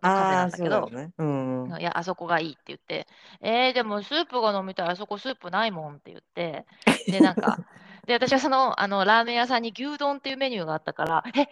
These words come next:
Speaker 1: 牛丼もあるよ、
Speaker 2: うん。
Speaker 1: 牛丼」ってなんかすごいプレゼンテーションをして、
Speaker 2: <laughs>
Speaker 1: で、「私は温かいスープが飲みたい。あなた牛丼食べる？オッケー」みたいな。<laughs>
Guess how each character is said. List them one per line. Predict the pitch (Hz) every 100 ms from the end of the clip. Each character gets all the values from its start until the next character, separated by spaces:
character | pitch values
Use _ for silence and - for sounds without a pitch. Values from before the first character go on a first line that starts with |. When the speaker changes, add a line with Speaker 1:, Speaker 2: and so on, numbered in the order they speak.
| -
Speaker 1:
牛 | 311 285
丼 | 392
も | 381
あ | 381
る |
よ、 | 175
Speaker 2:
う |
ん。 |
Speaker 1:
牛 | 233 262
丼」 | 254 254
っ |
て | 175
な | 165
ん |
か | 165
す |
ご | 220
い |
プ | - 226
レ | 240
ゼ | 269
ン |
テ | 262 269
ー |
シ | 185
ョ | 143
ン |
を | 139
し | -
て、 | 156 156
Speaker 2:
<laughs> | 220 - 185 190
Speaker 1:
で、 | 285
「私 | 202 -
は | 320
温 | 240 262 262
か | 302 294
い | 208
ス | - 233
ー |
プ | 175
が | 160
飲 | 151
み | 151
た | 160
い。 | -
あ |
な | 208
た | 220
牛 | 180 196
丼 | 190 185
食 | 180
べ | 165
る？ | 165
オ |
ッ |
ケ | - 165
ー」 | 135 -
み | -
た |
い | -
な。 | -
<laughs> | 254 202